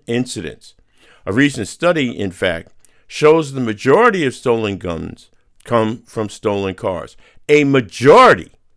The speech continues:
of stolen guns. That fact has ignited a fierce debate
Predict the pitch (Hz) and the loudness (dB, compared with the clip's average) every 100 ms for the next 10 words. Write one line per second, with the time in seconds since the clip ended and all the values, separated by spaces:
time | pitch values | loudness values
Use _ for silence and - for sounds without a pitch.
0 | _ - 98 - 98 98 87 82 82 67 | _ -12 -12 -8 -8 -8 -8 -12 -16 -18
1 | _ _ _ _ _ _ _ _ _ _ | _ _ _ _ _ _ _ _ _ _
2 | 127 139 - 170 165 147 131 113 110 107 | -2 -2 -2 -2 -2 -4 -8 -8 -8 -2
3 | 143 143 117 110 - 196 202 - 147 143 | 0 0 -2 -4 -4 -2 -2 -2 -8 -4
4 | 170 113 - | -4 -4 -6